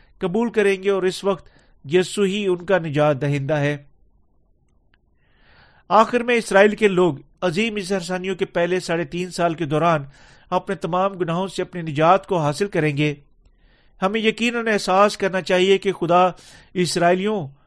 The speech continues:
کو گناہوں کی معافی کے حتیٰ کہ عظیم اظہار ثانیوں کے دوران بھی نجات دے گا۔ آیت نمبر تین،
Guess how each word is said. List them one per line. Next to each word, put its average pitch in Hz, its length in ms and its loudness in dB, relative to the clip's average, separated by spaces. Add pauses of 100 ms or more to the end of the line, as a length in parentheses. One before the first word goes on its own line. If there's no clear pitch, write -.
(400)
کو 185 220 2
گناہوں 185 380 2
کی 196 120 -8
معافی 180 400 -2
کے 196 220 0
حتیٰ 214 340 2
کہ 202 100 2
عظیم 185 340 0
اظہار 180 260 0
ثانیوں 180 340 -6
کے 180 80 -2
دوران 160 360 -2
بھی 160 100 -2
نجات 156 480 -2
دے 147 160 -4
گا۔ 147 180 -2 (3750)
آیت 151 280 0
نمبر 156 260 -2
تین، 165 320 -4